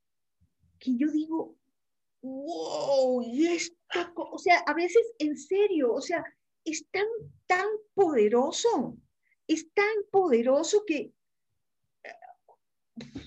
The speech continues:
o sea, a veces parece magia, de verdad, en serio, y obviamente que no lo es, ¿ya?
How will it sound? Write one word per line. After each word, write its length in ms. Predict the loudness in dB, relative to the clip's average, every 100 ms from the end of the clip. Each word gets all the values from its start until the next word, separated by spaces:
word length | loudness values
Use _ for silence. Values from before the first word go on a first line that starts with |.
| -10
o 100 | -6
sea, 220 | 0 2 2
a 100 | 2
veces 280 | 2 2 4
parece 300 | 2 2 -2
magia, 440 | -2 -4 0 -2
de 160 | 2 2
verdad, 420 | 4 2 -2 -4 -6
en 220 | -8 -8
serio, 520 | 0 0 2 0 -4 -12 _ -2
y 140 | 2
obviamente 560 | 2 0 -2 -2 -4 -4
que 120 | -2
no 160 | -2 -2
lo 180 | -2 -2
es, 460 | -2 -4 -10 -18 _ _ _ _ _
¿ya? 420 | -6 -2 0 -2